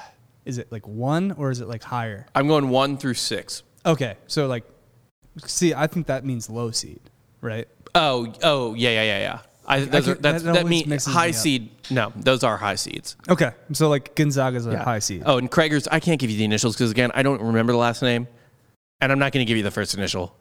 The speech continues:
Speaker 2: She's a nice person. Not gonna do it. She's cool. She's cool. I like her. It was just a funny story.
Speaker 1: This is, uh, <laughs> I've always had this, like,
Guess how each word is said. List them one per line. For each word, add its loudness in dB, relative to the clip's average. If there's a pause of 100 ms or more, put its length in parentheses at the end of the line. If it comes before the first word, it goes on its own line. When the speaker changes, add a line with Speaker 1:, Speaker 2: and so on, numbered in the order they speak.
(200)
Speaker 2:
She's -6
a 2
nice 0
person. -6 (500)
Not -2
gonna -6
do -2
it. -6 (340)
She's -8
cool. -4 (180)
She's 0
cool. 0
I 4
like 0
her. -4
It -2
was 2
just -2
a -12
funny -2
story. -2 (380)
Speaker 1:
This -6
is, -2
uh, 0 (800)
<laughs> -18
I've -2
always 0
had -2
this, -4
like, -10